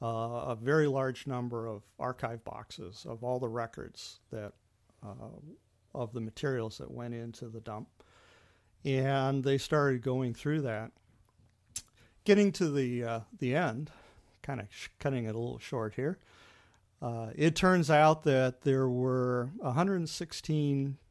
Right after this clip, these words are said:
fifty-five gallon drums of metallic sodium had been buried, uh, in this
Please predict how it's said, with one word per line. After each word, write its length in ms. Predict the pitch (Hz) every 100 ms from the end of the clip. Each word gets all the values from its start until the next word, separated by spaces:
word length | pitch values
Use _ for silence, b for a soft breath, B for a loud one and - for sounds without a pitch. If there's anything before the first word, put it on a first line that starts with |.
| _ _
fifty-five 720 | 156 156 180 - 156 147 139
gallon 440 | 127 135 135 131 120
drums 720 | 127 123 107 104 117 - - b b b b
of 180 | 123 113
metallic 600 | 117 - 156 165 165 156
sodium 800 | - - 196 202 117 82 62 - b b b b
had 240 | 156 127
been 200 | 131 113
buried, 520 | 113 120 107 101 104 - b b _
uh, 200 | 123 117 -
in 340 | 135 123 120
this 460 | 120 120 120 -